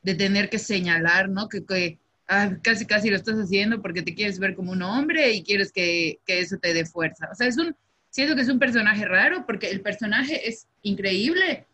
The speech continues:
pero a veces los comentarios que la rodean, incluso dentro de la misma película, denotan muchísima resistencia a ponerla a ella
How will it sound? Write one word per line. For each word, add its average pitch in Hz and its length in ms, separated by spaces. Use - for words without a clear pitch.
pero 226 240
a 220 80
veces 269 240
los 220 180
comentarios 220 680
que 226 100
la 190 160
rodean, 202 600
incluso 247 720
dentro 202 460
de 190 140
la 185 80
misma 220 400
película, 240 720
denotan 226 640
muchísima 254 680
resistencia 208 1200
a 185 300
ponerla 233 880
a 185 180
ella 220 560